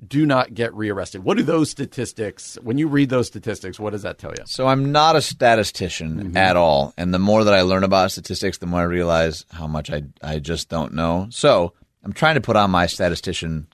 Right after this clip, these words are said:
Speaker 2: cap
Speaker 1: Yep.
Speaker 2: because I could hear some of them saying, people that I know that are much more adept at reading numbers like this,
Speaker 1: Who
Speaker 2: saying
Speaker 1: always
Speaker 2: so-
Speaker 1: tell us this on Facebook, like, "Oh, you missed it." Oh,
Speaker 2: Yeah,
Speaker 1: okay.
Speaker 2: which I totally understand.
Speaker 1: <laughs> Yeah.
Speaker 2: You're not wrong. Uh,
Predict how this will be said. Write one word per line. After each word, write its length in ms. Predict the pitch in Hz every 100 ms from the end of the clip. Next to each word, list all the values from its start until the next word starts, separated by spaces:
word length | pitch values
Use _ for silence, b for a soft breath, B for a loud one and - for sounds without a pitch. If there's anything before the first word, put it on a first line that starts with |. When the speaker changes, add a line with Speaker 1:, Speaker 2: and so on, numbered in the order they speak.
| -
Speaker 2:
cap 400 | - 87 78 - -
Speaker 1:
Yep. 160 | 101 - _
Speaker 2:
because 240 | - 95
I 120 | 87 87
could 140 | 92
hear 460 | 101 123 117 110 95
some 320 | - 127 113
of 80 | 98
them 160 | 95
saying, 600 | 90 98 90 87 87 85 - _ _ _ _ _
people 200 | - 92
that 100 | 90
I 40 | 87
know 140 | 85
that 100 | 80
are 80 | 80
much 260 | 82 82
more 280 | 82 80 80
adept 320 | - 76 78 80
at 160 | 73
reading 200 | 82 80
numbers 220 | 76 78 76
like 120 | 69
this, 300 | 76 - - b b
Speaker 1:
Who 100 | 160
Speaker 2:
saying 60 | 156
Speaker 1:
always 180 | 104
Speaker 2:
so- 100 | - - -
Speaker 1:
tell 180 | - 127
us 120 | 107
this 160 | 113 107
on 120 | 98
Facebook, 400 | 107 104 - 85
like, 180 | 85 117
"Oh, 120 | 139
you 160 | 143 123
missed 260 | 120 -
it." 140 | 87 - 110
Oh, 40 |
Speaker 2:
Yeah, 120 | 110
Speaker 1:
okay. 140 | - 107
Speaker 2:
which 160 | 160
I 140 | 175 156
totally 440 | 147 147 139 120
understand. 440 | 110 104 117 92 73
Speaker 1:
<laughs> 60 |
Yeah. 120 | 95
Speaker 2:
You're 180 | 98 95
not 140 | 98 87
wrong. 260 | 87 80 b b b b -
Uh, 520 | 98 95 92 90